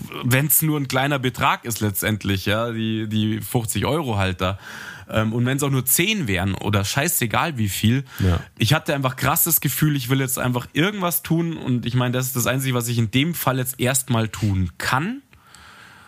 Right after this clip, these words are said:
Speaker 1: Ähm, wenn jetzt dann weiter was passiert, dann werden wir gucken, was wir noch tun müssen, sollten oder können.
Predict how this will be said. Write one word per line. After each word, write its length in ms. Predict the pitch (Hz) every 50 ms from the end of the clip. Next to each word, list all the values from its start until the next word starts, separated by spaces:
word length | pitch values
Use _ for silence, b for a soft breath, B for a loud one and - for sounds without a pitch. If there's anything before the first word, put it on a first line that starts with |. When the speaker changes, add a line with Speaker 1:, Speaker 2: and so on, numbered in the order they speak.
| B B
Speaker 1:
Ähm, 460 | B 117 117 123 123 127 131 127 - - - - _ _ - -
wenn 320 | 160 120 123 135 143 151 151
jetzt 240 | 143 135 - -
dann 160 | - 135 123 117
weiter 600 | 113 127 139 135 147 139 135 131 131 131 135 -
was 240 | 135 120 123 123 -
passiert, 500 | - - 120 113 - - - 160 160 -
dann 260 | 147 135 131 127 113 113
werden 120 | 135 131 127
wir 100 | 123 113
gucken, 320 | - - - - - 123
was 160 | 104 104 -
wir 60 | - 107
noch 80 | 104
tun 340 | 95 - - 117 110 107 113
müssen, 500 | 117 131 143 - - - 160 147 143 139 127
sollten 500 | 107 120 117 123 143 147 - - 131 120
oder 180 | 113 104 107 101
können. 460 | - - 135 139 156 175 208 240